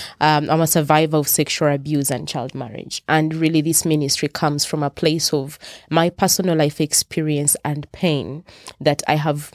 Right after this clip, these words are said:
you know, been blessed that the Lord has taken that and made something beautiful out of and given me purpose to live for. Uh, so from way when I was a child, my prayer was like, "Lord, if you give me a second chance to life,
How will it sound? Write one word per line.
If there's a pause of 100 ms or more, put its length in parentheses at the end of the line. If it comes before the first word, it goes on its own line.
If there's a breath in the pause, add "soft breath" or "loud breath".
(140)
you
know,
been
blessed
that
the
Lord
has
taken
that
and
made
something
beautiful
out
of (320 loud breath)
and
given
me
purpose
to
live
for. (480 loud breath)
Uh, (180)
so (360)
from
way
when
I
was
a
child,
my
prayer
was
like,
"Lord,
if
you
give
me
a
second
chance
to
life,